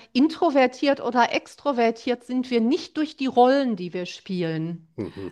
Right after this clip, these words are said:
Speaker 1: Ne? Also
Speaker 2: Mhm.
Speaker 1: auf den Bühnen des Lebens. Und,
Speaker 2: Ja.
Speaker 1: äh, so wie du
Speaker 2: Mhm.
Speaker 1: das gerade so anschaulich beschrieben hast, auf der, der Mensch, der auf der Bühne steht und der aus einer Torte springt. <laughs>
Speaker 2: Mhm. Mhm.
Speaker 1: sagt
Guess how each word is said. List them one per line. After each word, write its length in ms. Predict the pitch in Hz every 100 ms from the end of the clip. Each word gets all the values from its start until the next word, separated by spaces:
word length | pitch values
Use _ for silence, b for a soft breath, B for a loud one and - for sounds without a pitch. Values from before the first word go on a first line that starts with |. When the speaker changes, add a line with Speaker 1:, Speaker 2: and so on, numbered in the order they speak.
| -
Speaker 1:
Ne? 280 | 202 254 370 B B -
Also 200 | 254 269
Speaker 2:
Mhm. 20 |
Speaker 1:
auf 220 | - -
den 240 | 294 254 208
Bühnen 420 | 269 311 311 285
des 240 | 247 247 -
Lebens. 720 | 240 285 269 190 196 202 - -
Und, 180 | 220 240
Speaker 2:
Ja. 120 | 262
Speaker 1:
äh, 140 | 240
so 180 | 233 233
wie 100 | 247
du 100 | 311
Speaker 2:
Mhm. 40 | 285
Speaker 1:
das 260 | 262 254
gerade 360 | - 208 262 302
so 120 | 240
anschaulich 680 | 233 240 285 285 262 262 -
beschrieben 600 | 247 - - 247 320 285
hast, 340 | 233 226 - -
auf 180 | 247 -
der, 260 | 240 220
der 160 | - 220
Mensch, 340 | 226 277 -
der 160 | 285 -
auf 160 | - -
der 160 | 240
Bühne 360 | 196 247 349 349
steht 560 | - - 220 208 208 _ B B B
und 360 | - 240 233 -
der 280 | 240 254 -
aus 140 | 247
einer 300 | - 247 233
Torte 400 | - 254 294 -
springt. 720 | 302 - - 185 160 170 - -
<laughs> 260 | 196 208
Speaker 2:
Mhm. 300 | 127 92 101 101 _ _
Mhm. 80 | 151
Speaker 1:
sagt 480 | 147 233 277 339